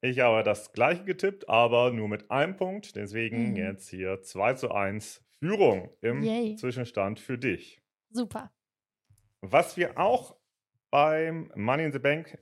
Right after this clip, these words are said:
Speaker 1: Match der Männer gesehen haben, war das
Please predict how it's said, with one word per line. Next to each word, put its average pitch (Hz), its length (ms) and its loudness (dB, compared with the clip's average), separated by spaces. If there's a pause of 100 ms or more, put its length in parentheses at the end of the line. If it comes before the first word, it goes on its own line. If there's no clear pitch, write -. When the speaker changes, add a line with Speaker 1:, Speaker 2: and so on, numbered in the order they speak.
Speaker 1:
Match 131 320 -6
der 113 140 2
Männer 151 280 -2
gesehen 160 340 -4
haben, 143 520 2
war 113 680 0 (380)
das - 460 -2